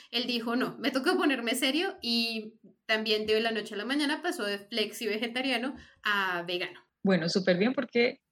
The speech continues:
Speaker 2: ya sabemos que en tu hogar todos son veganos.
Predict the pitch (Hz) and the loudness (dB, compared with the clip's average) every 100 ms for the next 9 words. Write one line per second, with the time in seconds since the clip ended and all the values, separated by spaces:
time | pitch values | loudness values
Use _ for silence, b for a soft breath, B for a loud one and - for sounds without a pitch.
0 | _ _ 214 208 208 214 233 220 214 208 | _ _ 2 4 4 4 4 2 4 2
1 | 202 196 190 233 - - 226 208 202 196 | 2 2 4 2 0 2 4 6 4 2
2 | 190 185 - - - | 2 2 -2 -6 -16